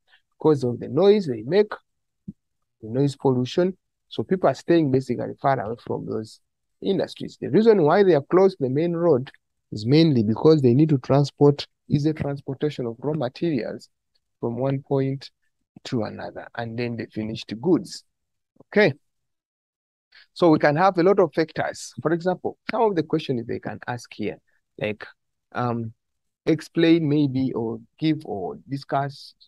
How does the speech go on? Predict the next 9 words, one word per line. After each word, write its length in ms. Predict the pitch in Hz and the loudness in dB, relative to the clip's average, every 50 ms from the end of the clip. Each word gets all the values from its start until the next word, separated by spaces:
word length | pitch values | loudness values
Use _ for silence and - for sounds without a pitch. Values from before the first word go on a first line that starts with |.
| _ _ - | _ _ -14
or 160 | 101 98 98 | -12 -12 -12
whatever, 480 | - - - _ - 151 147 147 - - _ _ _ _ _ _ _ - | -12 -16 -12 _ -4 -2 -2 -4 -6 -18 _ _ _ _ _ _ _ 0
two 160 | - 233 196 | 0 2 2
factors, 760 | - - 156 143 143 - - 92 69 69 - - - - _ _ _ - | 2 2 0 0 0 -2 -6 -8 -8 -8 -12 -18 -20 -20 _ _ _ -8
um, 340 | 123 120 113 110 113 107 _ _ _ _ _ _ _ - | -6 -4 -4 -6 -8 -10 _ _ _ _ _ _ _ -4
that, 280 | 120 120 120 - - 139 | -2 -2 -2 -2 -2 -2
uh, 280 | 127 120 113 104 104 - _ _ _ _ _ _ _ _ | 0 0 0 -2 -6 -10 _ _ _ _ _ _ _ _
have 220 | - 113 110 107 104 | -12 -12 -12 -8 -2
le-, 160 | 131 151 143 | 0 0 0